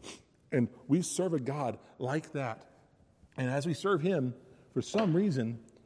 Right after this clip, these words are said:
we don't have the trust in him, in an all-powerful, almighty God, that my six-year-old son had in his imperfect,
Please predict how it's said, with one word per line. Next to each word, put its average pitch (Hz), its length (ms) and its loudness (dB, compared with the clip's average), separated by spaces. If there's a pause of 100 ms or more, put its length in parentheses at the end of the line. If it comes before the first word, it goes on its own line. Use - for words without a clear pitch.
(140)
we 156 180 2
don't 202 220 2
have 151 200 -4
the 120 80 -4
trust - 540 -4 (360)
in 123 180 6
him, 123 440 6 (360)
in 123 80 -2
an 123 60 -2
all-powerful, 170 800 -2
almighty 156 460 2
God, 123 460 0 (560)
that 131 220 -6
my 143 140 -10
six-year-old 139 520 -8
son 120 280 -6
had 127 240 -6
in 117 80 -6
his 117 240 -8 (960)
imperfect, 123 720 -8